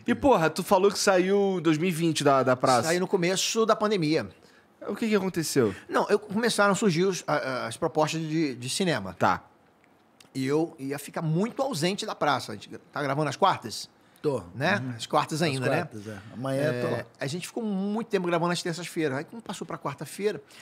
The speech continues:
Speaker 3: e começaram, aí eu fiz Os Farofeiros, aí veio o filme do Paulinho, e eu, eu ass-, tinha combinado de, eu tinha um compromisso de fazer seis filmes, que eu ia ficar muito tempo fora, ia gravar fora do Rio, então eu ia gravar em outro estado, ia gravar no Rio de Janeiro.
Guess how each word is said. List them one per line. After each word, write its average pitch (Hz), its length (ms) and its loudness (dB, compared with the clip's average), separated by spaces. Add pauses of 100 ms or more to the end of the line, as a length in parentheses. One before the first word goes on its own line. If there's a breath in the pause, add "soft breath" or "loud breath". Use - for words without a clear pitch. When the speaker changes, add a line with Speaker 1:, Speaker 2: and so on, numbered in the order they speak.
(200 loud breath)
Speaker 3:
e 208 60 -12
começaram, 202 540 -6
aí 160 100 2
eu 160 40 -2
fiz 151 140 -4
Os 139 60 -8
Farofeiros, 202 760 2
aí 135 120 -6
veio 143 160 0
o - 20 -8 (120)
filme 147 160 -4
do 139 80 -6
Paulinho, 147 300 -2
e 175 160 -8
eu, 220 180 -2 (680 soft breath)
eu 160 80 -2
ass-, - 180 -8 (120)
tinha 143 200 -6 (320)
combinado 143 460 -4
de, 147 560 -2 (180)
eu 120 140 -10
tinha 151 160 -8
um 139 40 -10
compromisso 156 360 -4
de - 80 -10
fazer 160 220 -2
seis 208 340 -2
filmes, 156 560 -2 (540 soft breath)
que 202 80 -2
eu 208 40 2
ia 233 100 2
ficar 226 220 0
muito 196 180 2
tempo 196 180 -4
fora, 220 420 6
ia 190 80 4
gravar 175 220 4
fora 180 260 2
do 175 60 0
Rio, 180 120 0
então 226 300 0
eu 208 240 4
ia 202 100 4
gravar 175 460 6
em 165 140 0
outro 170 140 -4
estado, 208 360 2
ia 180 60 0
gravar 165 220 2
no 165 60 0
Rio 165 160 0
de 147 80 -6
Janeiro. 180 380 0